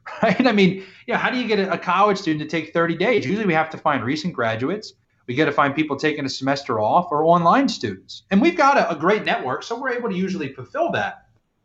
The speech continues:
But you wanna talk about, I mean, we are getting applications left and right because people's schools are canceling or they're saying, "Hey, we're doing everything online." So they can be anywhere in the United States and, and, and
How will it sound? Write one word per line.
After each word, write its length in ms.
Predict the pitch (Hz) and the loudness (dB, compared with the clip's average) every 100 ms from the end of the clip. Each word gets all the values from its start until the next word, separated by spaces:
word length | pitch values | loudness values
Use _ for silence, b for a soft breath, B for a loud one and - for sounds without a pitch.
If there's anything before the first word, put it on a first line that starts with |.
| _ _ | _ _
But 140 | 160 185 | -4 0
you 80 | |
wanna 180 | 359 285 | 2 2
talk 280 | - 226 233 | 4 4 4
about, 260 | 139 127 127 | 4 4 4
I 60 | |
mean, 140 | 127 131 | 0 0
we 120 | 139 | 0
are 100 | 233 | 0
getting 280 | 151 131 - | -2 -4 -4
applications 800 | 160 175 123 - 156 151 110 104 | -4 -4 -6 -4 -4 -4 -6 -4
left 240 | 139 - | -4 -4
and 100 | 104 | -8
right 300 | 107 156 - _ _ _ _ _ | -8 -8 -10 _ _ _ _ _
because 340 | 139 135 156 - | -2 4 4 6
people's 380 | 180 180 160 | 2 2 0
schools 300 | - 196 247 | 2 2 4
are 80 | 139 | 2
canceling 520 | 123 180 240 - 123 | 0 0 0 2 2
or 60 | 117 | 2
they're 80 | 123 | 0
saying, 280 | - 147 131 | 0 0 2
"Hey, 140 | 185 | 2
we're 100 | 156 | 2
doing 180 | 147 147 | 0 0
everything 260 | 143 139 | 2 2
online." 540 | 139 131 170 254 104 98 | 2 4 4 2 0 -2
So 100 | 170 | 0
they 140 | 196 | 2
can 120 | 190 | 4
be 140 | 185 190 | 4 2
anywhere 340 | 185 196 196 | 0 2 4
in 60 | 196 | 4
the 60 | |
United 260 | 190 185 180 | 4 4 0
States 380 | - 262 254 185 | -2 -2 -2 -4
and, 120 | 180 180 | -6 -2
and, 260 | 180 175 190 | -2 -2 -2
and 260 | 180 180 | -2 -4